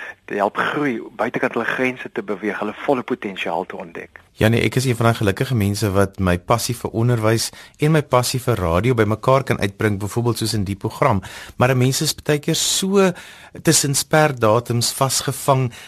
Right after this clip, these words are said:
Speaker 2: dat dit baie keer iemand vat om net vir jou te vra, "Maar, sjoe, jy moet dan 'n passie hê vir wat jy doen, want dit klink dat asof jy 'n passie het vir wat jy doen." So baie keer moet iemand net vir jou v-, ook vra na jou passie.
Speaker 1: Ek dink nogal so en ek dink is nogal belangrik om daai woord vir jouself te omskryf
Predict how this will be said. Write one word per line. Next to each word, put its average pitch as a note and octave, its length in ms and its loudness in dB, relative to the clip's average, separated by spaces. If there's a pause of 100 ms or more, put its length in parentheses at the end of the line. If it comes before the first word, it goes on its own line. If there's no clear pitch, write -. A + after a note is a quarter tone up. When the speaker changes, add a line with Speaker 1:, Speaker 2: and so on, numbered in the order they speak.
Speaker 2:
dat B2+ 220 2
dit B2 100 -6
baie D3+ 120 2
keer E3+ 200 0
iemand D#3+ 300 0
vat D3+ 200 0
om C#3 80 -2
net C#3 160 -2
vir E3+ 120 0
jou - 20 -2
te C#3+ 100 -12
vra, C#3+ 280 0
"Maar, C3+ 220 2 (200)
sjoe, - 200 -4
jy F#3 120 2
moet F#3+ 100 0
dan G#3+ 120 0
'n G3 120 -2
passie G3 400 0
hê F3 40 -2
vir D#3 120 0
wat C#3 200 -2
jy C3 140 -2
doen, C3 240 0
want C3 140 2
dit B2 180 -6
klink A3+ 380 0
dat A#2+ 260 2
asof A#2+ 240 0
jy A2+ 120 2
'n A2 120 -2
passie A2+ 300 2
het G#2 140 -2
vir A2+ 160 -4
wat G#2 200 -2
jy G2+ 120 -2
doen." G#2+ 180 -2 (200)
So - 120 -2
baie A3 220 2
keer A#3 140 0
moet G3+ 140 0
iemand G#3 280 0
net G3+ 140 -2
vir - 160 -2
jou E3+ 100 4
v-, - 180 -12
ook - 240 -2
vra B3+ 380 2
na A2+ 120 0
jou F#2+ 160 0
passie. - 480 -6 (220)
Speaker 1:
Ek - 120 -2
dink C#4 120 4
nogal A#3+ 240 2
so - 180 -2
en D#3 360 -2
ek C3+ 200 -6
dink G3 180 -4
is G#3+ 140 -8
nogal E3+ 240 -4
belangrik C3 440 0
om D3 100 -8
daai G#2 300 2
woord A2+ 180 -4
vir C#3 220 -6
jouself A#2+ 360 -8 (100)
te C3+ 100 -4
omskryf A2+ 680 -8